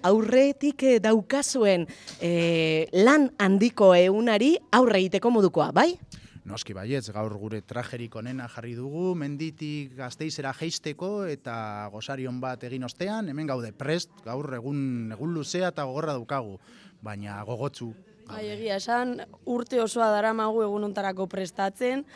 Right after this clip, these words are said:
Speaker 3: hasi que, ba, gaude prestera bat prest.
Speaker 1: Aipatu dezue gosaria, ze gozaldu duzue?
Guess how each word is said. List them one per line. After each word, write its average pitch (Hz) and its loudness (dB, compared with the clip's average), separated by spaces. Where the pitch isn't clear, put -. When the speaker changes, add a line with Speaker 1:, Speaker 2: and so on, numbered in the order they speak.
Speaker 3:
hasi 196 -6
que, 190 -10
ba, 185 -4
gaude 196 -2
prestera 202 -6
bat 165 -8
prest. 156 -12
Speaker 1:
Aipatu 196 6
dezue 254 8
gosaria, 196 8
ze 370 4
gozaldu 233 6
duzue? 156 2